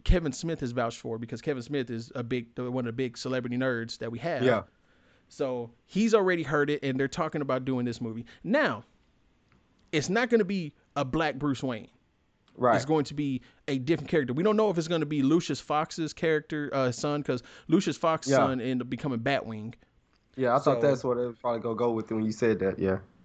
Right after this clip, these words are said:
Speaker 1: So we, yeah, we don't know how they're gonna do this. We don't know.
Speaker 2: Mm.
Speaker 1: Again, Batman, uh, well, the D C is doing Elseworlds,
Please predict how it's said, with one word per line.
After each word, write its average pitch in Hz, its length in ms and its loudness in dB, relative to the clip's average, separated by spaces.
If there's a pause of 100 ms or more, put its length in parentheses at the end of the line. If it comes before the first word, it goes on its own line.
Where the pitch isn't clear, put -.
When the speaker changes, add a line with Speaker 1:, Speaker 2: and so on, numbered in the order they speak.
(580)
Speaker 1:
So 185 180 4
we, 185 220 0
yeah, 175 220 8
we 156 160 4
don't 196 180 6
know 175 160 6
how 160 300 0
they're 151 140 -2
gonna 135 180 -2
do 135 220 -2
this. 143 260 -8
We 131 80 -4
don't 127 160 -6
know. 127 320 -2
Speaker 2:
Mm. 123 60 -4
Speaker 1:
Again, 127 340 -2 (220)
Batman, 139 640 -2
uh, 127 300 -4
well, 147 200 6
the 127 60 -2
D 143 200 -4
C 170 220 -6
is 135 100 -2
doing 131 280 -2
Elseworlds, 117 720 -8